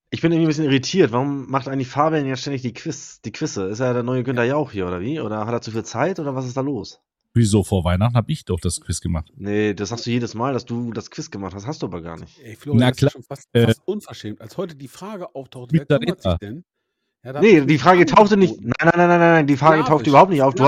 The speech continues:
Speaker 3: sklavisch.
Speaker 1: direkt gesagt, "Ich hab das Quiz fertig."
Speaker 3: Du, das ist ja Quatsch. Du hättest sagen können, äh,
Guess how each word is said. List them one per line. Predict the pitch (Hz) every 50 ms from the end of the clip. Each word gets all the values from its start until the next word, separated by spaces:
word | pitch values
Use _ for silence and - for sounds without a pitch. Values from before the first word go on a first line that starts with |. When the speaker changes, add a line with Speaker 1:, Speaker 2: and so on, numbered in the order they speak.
| 156
Speaker 3:
sklavisch. | 156
Speaker 1:
direkt | - 175 170 -
gesagt, | 165 151 165 156 143
"Ich | 143 139
hab | 160 170
das | 160 - -
Quiz | - 269 -
fertig." | - 170 151 - 95 82 - - _ _ _ _ _ _ _ _
Speaker 3:
Du, | - 120 110 135 - - _
das | - -
ist | - - - -
ja | 101
Quatsch. | - _ - 117 - - - -
Du | - 117
hättest | 131 135 127 -
sagen | - 139 165 196 180
können, | - 131 120 123 147 - _ -
äh, | 110 110